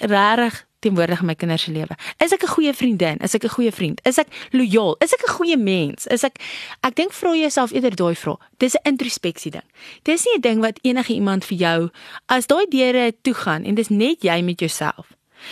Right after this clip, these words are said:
is dit vrae wat jy jouself moet vra. En dit gaan nie oor, ek wil net baie mooi sê, dit gaan nie oor om verder druk en oordeel op jouself te sit nie. Dit gaan om te sê, ek wil regtig hê, daar's 'n,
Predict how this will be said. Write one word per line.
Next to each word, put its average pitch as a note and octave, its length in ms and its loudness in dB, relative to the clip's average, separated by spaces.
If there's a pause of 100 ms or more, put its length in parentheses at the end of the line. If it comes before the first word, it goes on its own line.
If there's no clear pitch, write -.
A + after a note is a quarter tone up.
(140)
is A#3 140 2
dit C#4+ 240 4
vrae C4 340 2
wat G#3 100 0
jy G3 80 2
jouself F3+ 380 -2
moet F#3 160 -4
vra. D#3+ 260 -2 (400)
En C4 120 2
dit C#4 140 -2
gaan E4+ 260 2
nie G#4 120 -4
oor, A3+ 280 2 (200)
ek C#4+ 100 -4
wil E4+ 160 2
net F4+ 180 -2
baie G#3 200 4
mooi G3 160 2
sê, F3 220 0
dit F#3+ 100 -6
gaan F4 200 0
nie G#4+ 120 -4
oor A3+ 260 2
om A3 100 2
verder G#3 560 0 (460)
druk F#3+ 480 0 (440)
en G#3+ 160 4
oordeel G#3+ 320 4
op E3+ 120 0
jouself E3 340 0
te F3+ 120 -2
sit D3+ 220 -6
nie. - 120 -12 (120)
Dit G4+ 160 0
gaan E4+ 240 0
om C#4 80 0
te B3+ 80 2
sê, G#3 200 0 (300)
ek F#4 220 -4
wil D#4+ 160 4
regtig G3+ 480 0
hê, F3 100 0
daar's A#3+ 220 -2
'n, B3+ 200 0